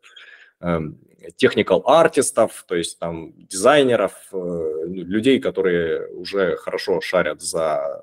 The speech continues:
рендер пайплайн движка и там какие-то вещи дописывают под него очень чёткие. То есть, э,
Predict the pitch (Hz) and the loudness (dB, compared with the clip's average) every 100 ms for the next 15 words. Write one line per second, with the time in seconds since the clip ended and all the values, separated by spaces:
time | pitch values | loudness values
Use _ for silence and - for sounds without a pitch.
0 | - 87 95 95 87 - 82 - 127 170 | -14 -6 -2 -2 -4 -6 -4 0 0 2
1 | 143 120 - 113 95 90 90 90 - 95 | 0 -2 -2 0 0 0 -6 -14 -10 -8
2 | 87 92 - 87 90 - - 104 92 - | -4 -4 -4 -6 -6 -4 0 2 2 0
3 | 90 90 87 80 78 - 78 _ 85 87 | -6 -4 -2 -2 -4 -10 -20 _ _ -6
4 | - - - - 80 - - 76 | -2 -2 -4 -10 -8 -8 -8 -8